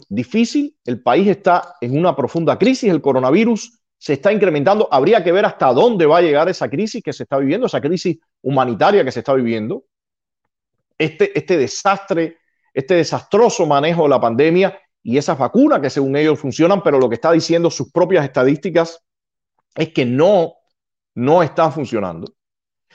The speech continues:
Pero si del lado nuestro ya la gente salió, ya la gente mostró que tiene ganas, que tiene garra, que quiere,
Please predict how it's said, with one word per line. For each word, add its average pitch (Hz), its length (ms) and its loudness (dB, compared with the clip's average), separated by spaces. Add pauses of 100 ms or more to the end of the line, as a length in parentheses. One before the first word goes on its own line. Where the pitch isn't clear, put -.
(220)
Pero 208 280 2
si 220 340 0
del 196 200 4
lado 277 280 4
nuestro 247 520 2
ya 104 180 0
la 98 80 0
gente 185 280 0
salió, 254 560 2 (800)
ya 117 160 0
la 147 100 2
gente 196 240 2
mostró 196 500 2
que 160 100 0
tiene 139 280 0
ganas, 98 540 -6
que 104 100 -6
tiene 170 240 0
garra, 143 380 2
que 113 120 -10
quiere, 160 480 0